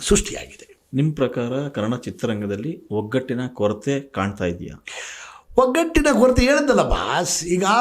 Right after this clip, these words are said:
Speaker 1: ನಾಲ್ಕು ಜನ ಅಣ್ಣ ತಮ್ಮದಿರು ಇರೋ ಮನೆಯಲ್ಲೇನೇನೆ ಒಬ್ರಿಗೊಬ್ರನ್ನ ಕಂಡ್ರೆ ಆಗಲ್ಲ.
Speaker 2: ಆಗಲ್ಲ.
Speaker 1: ಇದು ಸಾಮ-, ಸರ್ವೇ ಸಾಮಾನ್ಯ.
Speaker 2: ಹ್ಮ್.
Speaker 1: ಅಂಥ ಜಾಗದಲ್ಲೂ ಇರುತ್ತೆ. ಆದ್ರೆ ಏನಾಗ್ತದೆ, ಸಿನಿಮಾದವ್ರದ್ದು ಬೇಗ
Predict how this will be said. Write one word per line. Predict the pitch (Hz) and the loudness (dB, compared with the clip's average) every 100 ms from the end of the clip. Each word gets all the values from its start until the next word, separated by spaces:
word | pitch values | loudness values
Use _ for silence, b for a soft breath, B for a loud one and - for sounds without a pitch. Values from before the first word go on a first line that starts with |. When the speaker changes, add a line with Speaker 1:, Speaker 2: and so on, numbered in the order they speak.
| 220 | 2
Speaker 1:
ನಾಲ್ಕು | 131 139 196 240 247 208 - 233 | 0 0 2 2 2 0 -2 0
ಜನ | 196 196 202 | 2 2 4
ಅಣ್ಣ | 214 196 180 196 180 | 4 2 2 0 2
ತಮ್ಮದಿರು | 202 202 185 190 | 2 4 2 4
ಇರೋ | 185 180 180 180 | 4 4 4 4
ಮನೆಯಲ್ಲೇನೇನೆ | 143 139 175 185 175 175 175 170 165 185 214 | 2 4 4 4 6 6 6 4 4 4 4
ಒಬ್ರಿಗೊಬ್ರನ್ನ | 180 131 131 143 123 107 107 107 | 4 4 2 0 -2 -6 -8 -10
ಕಂಡ್ರೆ | 101 95 101 147 | -10 -8 -6 -4
ಆಗಲ್ಲ. | 78 73 73 | -4 -6 -6
Speaker 2:
ಆಗಲ್ಲ. | 90 87 78 - - | -6 -6 -10 -8 -4
Speaker 1:
ಇದು | 208 233 | 0 0
ಸಾಮ-, | - 127 180 175 | 2 2 2 2
ಸರ್ವೇ | 135 143 180 | 2 2 0
ಸಾಮಾನ್ಯ. | - 113 101 87 78 | 0 -2 -4 -8 -8
Speaker 2:
ಹ್ಮ್. | 73 - - 190 180 | -8 -10 -10 -8 -2
Speaker 1:
ಅಂಥ | 233 233 277 | 2 4 4
ಜಾಗದಲ್ಲೂ | 254 220 240 247 | 4 4 4 6
ಇರುತ್ತೆ. | 208 233 - 202 131 131 | 6 6 6 4 4 4
ಆದ್ರೆ | 185 262 277 196 | 4 4 4 4
ಏನಾಗ್ತದೆ, | 226 220 170 262 277 220 214 202 | 4 4 4 4 2 0 0 2
ಸಿನಿಮಾದವ್ರದ್ದು | - 175 233 240 202 202 214 175 175 | 2 2 2 2 4 2 2 0 0
ಬೇಗ | 165 127 190 233 226 | 0 4 6 6 4